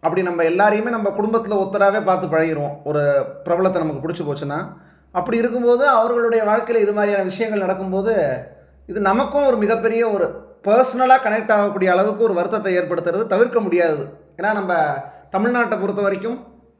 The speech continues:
சினிமாவும் வாழ்க்கையும் வேற வேற கிடையாது, ஒண்ணு தான் அப்படிங்கிற லெவல்ல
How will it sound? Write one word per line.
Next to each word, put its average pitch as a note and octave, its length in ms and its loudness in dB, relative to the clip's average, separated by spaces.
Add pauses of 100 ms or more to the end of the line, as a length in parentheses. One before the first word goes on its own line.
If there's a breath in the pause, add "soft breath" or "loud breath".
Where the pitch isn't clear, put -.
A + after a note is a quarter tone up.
(240)
சினிமாவும் B3+ 720 -2 (400)
வாழ்க்கையும் A3 580 -2 (760)
வேற G3+ 180 2 (140)
வேற A3+ 180 0
கிடையாது, E3+ 380 0 (240)
ஒண்ணு A3+ 240 0
தான் A#3 160 4
அப்படிங்கிற F#3 400 -2
லெவல்ல F#3 320 0